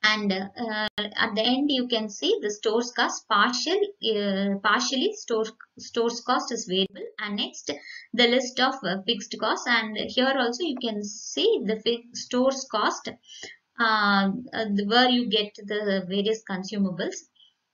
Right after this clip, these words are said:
So those things partially are fixed and partially are variable, and, uh,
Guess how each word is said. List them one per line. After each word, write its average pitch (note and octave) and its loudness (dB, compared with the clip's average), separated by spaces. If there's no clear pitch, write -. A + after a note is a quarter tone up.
So B3 0
those B3+ 2
things F#4+ -6
partially C4+ 2
are G#3+ 0
fixed B3+ -8
and A#3+ -6
partially A#3+ -2
are A#3 0
variable, F#3+ -2
and, G3+ -2
uh, F3+ -4